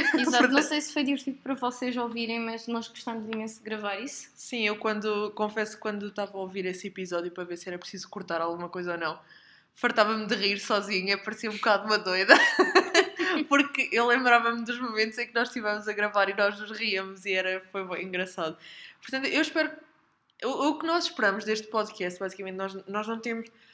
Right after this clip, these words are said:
Speaker 1: obviamente nós não pensamos viver deste podcast nem nada do género. Nós fazemos este podcast mesmo para, porque nós nos divertimos a falar de séries. E nós já nos divertimos a falar de séries antes de gravar.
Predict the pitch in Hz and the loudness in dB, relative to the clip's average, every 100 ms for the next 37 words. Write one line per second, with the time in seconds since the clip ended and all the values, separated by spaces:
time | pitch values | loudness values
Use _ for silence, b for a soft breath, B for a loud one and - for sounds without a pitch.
0 | b b 226 233 254 262 262 262 269 269 | b b -2 0 0 0 -2 -2 -4 -4
1 | 254 233 220 202 214 214 220 220 226 - | -4 -6 -10 -8 -6 -2 -2 -2 -4 -4
2 | 208 202 196 190 202 190 190 185 185 185 | -4 -2 -6 -6 -6 -4 -2 -2 -4 -8
3 | 185 151 - B B B B 220 247 262 | -8 -10 -10 B B B B -2 0 0
4 | 262 269 262 269 277 262 247 254 247 247 | -2 -2 -2 -2 -2 -2 -2 -2 -4 -2
5 | 247 247 247 - _ 226 220 - - - | -4 -4 -8 -10 _ 0 2 0 -4 -6
6 | 240 233 233 240 233 226 226 214 202 208 | 0 0 0 -2 -4 -6 -6 -8 -8 -10
7 | - 185 170 - - 139 - - 196 220 | -4 0 0 -2 -12 -10 -10 -6 0 0
8 | 226 247 247 233 233 254 240 233 233 - | 4 4 2 -4 -4 -4 -4 -6 -8 -10
9 | - 247 - 226 226 247 233 240 - 233 | -6 -6 -2 -2 -2 -2 -2 -4 -2 -2
10 | 233 - 202 220 214 202 190 - | -2 -8 -4 -2 2 0 0 -10